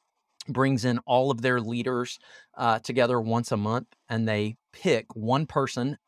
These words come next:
all f-, uh, each month from different levels in the organization, and they'll share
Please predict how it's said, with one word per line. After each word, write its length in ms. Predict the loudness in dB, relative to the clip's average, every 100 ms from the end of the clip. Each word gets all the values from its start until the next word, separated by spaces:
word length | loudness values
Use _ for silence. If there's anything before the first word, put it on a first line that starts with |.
| _ 2
all 160 | 4
f-, 160 | 4 -2 -4
uh, 200 | -4 -6 -8
each 240 | -8 -2
month 340 | 2 2 -2 _ _
from 260 | -4 -2 -2
different 320 | -2 -4 0
levels 400 | 0 0 -4 -4
in 200 | -2 -2
the 80 | -4
organization, 800 | -6 -4 -4 -2 -4 -6 -8 -10 _ -20 _ _ _ _
and 200 | -2 0
they'll 200 | 2 2
share 880 | 0 -6 -2 0 2 2 2 0 -2